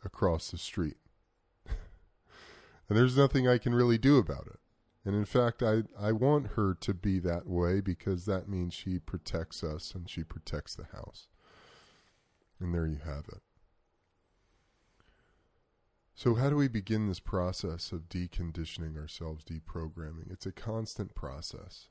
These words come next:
It's a daily task. And I've said this thing before. I don't know if I've said it on a podcast here on the Ebb and Flow, but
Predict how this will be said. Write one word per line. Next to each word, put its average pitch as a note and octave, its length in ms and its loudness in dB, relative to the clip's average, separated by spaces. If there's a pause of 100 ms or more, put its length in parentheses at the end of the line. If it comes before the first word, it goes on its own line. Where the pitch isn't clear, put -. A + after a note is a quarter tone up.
(160)
It's F#2 160 -14
a E2+ 60 -2
daily G#2 560 0
task. - 720 -8 (1300)
And G#2 100 -2
I've G#2 120 2
said C3 200 4
this A#2+ 220 2
thing A#2 180 2
before. A2+ 480 2
I G#2+ 60 4
don't A2+ 160 2
know G#2+ 280 6
if - 360 -4 (120)
I've F#2 160 -6
said G#2 260 0
it G2+ 120 2
on F#2+ 200 -2
a F2 40 -4
podcast G2 760 -2
here G2+ 180 0
on F2+ 80 -2
the F2 180 -4
Ebb G2 140 -2
and E2 140 -6
Flow, G#2+ 420 4
but D#2+ 320 -4